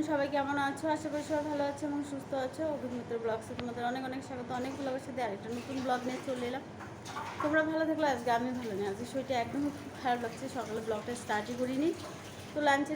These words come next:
চলে এলাম, অল্প কিছু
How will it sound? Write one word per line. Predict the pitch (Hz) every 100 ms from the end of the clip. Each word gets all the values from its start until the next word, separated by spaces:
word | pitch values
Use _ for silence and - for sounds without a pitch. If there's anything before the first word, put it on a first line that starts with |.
| 302
চলে | 302 285 277
এলাম, | 294 339 - - - - - - - - - - - - - - - - - - - - - - -
অল্প | 254 277 285
কিছু | 294